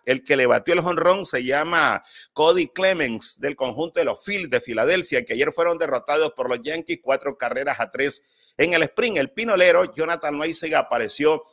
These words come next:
en la séptima entrada, tiró ese episodio y le batearon un cuadrangular.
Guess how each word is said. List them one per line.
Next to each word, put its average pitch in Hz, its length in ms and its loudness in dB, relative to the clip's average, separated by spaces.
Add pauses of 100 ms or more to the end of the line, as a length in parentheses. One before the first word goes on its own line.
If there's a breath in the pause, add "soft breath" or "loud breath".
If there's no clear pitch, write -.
(220 soft breath)
en 135 140 0
la 123 100 -2
séptima 147 340 -6
entrada, 156 560 2
tiró 120 220 -4
ese 135 160 -6
episodio 147 600 -4
y 139 120 0
le 123 60 4
batearon 113 440 -2
un 127 120 -6
cuadrangular. 98 840 -4